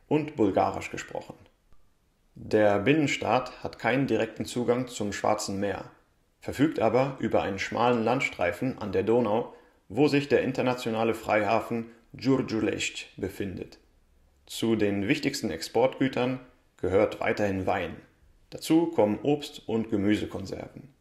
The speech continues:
Heute gilt Moldawien als Armenhaus Europas. Die Bevölkerung blickt teils hoffnungsvoll nach Westen, teils nostalgisch nach Osten.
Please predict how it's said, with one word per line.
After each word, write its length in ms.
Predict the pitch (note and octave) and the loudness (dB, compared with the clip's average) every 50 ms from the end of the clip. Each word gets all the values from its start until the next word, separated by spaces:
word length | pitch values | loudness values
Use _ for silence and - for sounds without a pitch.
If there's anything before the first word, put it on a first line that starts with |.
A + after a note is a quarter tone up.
| _ _ _ _ _ _ _ _ _ _ _ _ _ _ _ _ _ _ - | _ _ _ _ _ _ _ _ _ _ _ _ _ _ _ _ _ _ 0
Heute 400 | C#3+ D#3 F3 - B2 C3+ C#3+ C3+ | 2 2 4 4 2 2 0 2
gilt 260 | G#2 A2+ B2 A#2+ - | 4 4 4 4 4
Moldawien 540 | A2+ A2 G2 - A2+ A#2 B2 G#2+ B2+ B2 - | 2 2 4 6 6 6 6 6 4 2 0
als 280 | - G2+ G2+ - - - | -2 -4 -6 -6 -4 0
Armenhaus 560 | A2 A#2 B2 B2+ A#2 A2+ A#2 A#2 A2 G#2+ - | 2 2 2 2 2 0 0 0 0 0 -2
Europas. 720 | - G#2 G2+ - G#2 G#2 - - - - - - - - _ - _ _ _ _ _ _ _ _ | -4 -6 -2 2 2 2 2 0 -4 -10 -10 -12 -16 -18 _ -20 _ _ _ _ _ _ _ _
Die 220 | - G#2+ G#2+ A2 A2 | -4 0 2 2 2
Bevölkerung 720 | G2 G#2 - - C3 C#3+ - - A#2+ B2+ C3 C3+ B2 F#2+ | 2 2 2 4 4 4 4 2 0 2 2 0 0 0
blickt 420 | F#2+ A2 C3 - - - - - - | 0 0 -2 -2 -4 -10 -14 -12 -6
teils 380 | - G#2 G#2 G#2+ G#2+ - - | -2 0 0 0 0 -2 -4
hoffnungsvoll 520 | C#3 C#3 C#3+ - B2+ A#2+ - - C3 A#2 A2 | -4 -4 -2 -2 -2 -2 0 4 4 4 4
nach 160 | G#2+ F#2+ G2+ | 2 2 2
Westen, 480 | B2 C3+ - - - A2+ A2+ A#2+ - - - - _ _ _ _ _ | 2 2 2 0 -4 -4 -4 -4 -4 -8 -16 -20 _ _ _ _ _
teils 460 | - - A2 A#2+ A#2+ B2 A#2+ - - - | -2 2 4 4 4 4 2 0 -4 -8
nostalgisch 640 | - F#2+ - - - A2+ A#2+ A#2+ A2+ A#2+ A#2 - | -6 -6 -4 0 4 6 6 6 6 2 0 0
nach 160 | - - - - | -2 -4 -2 0
Osten. 480 | - A2 - - - - - - - | 0 0 -2 -4 -10 -14 -14 -14 -16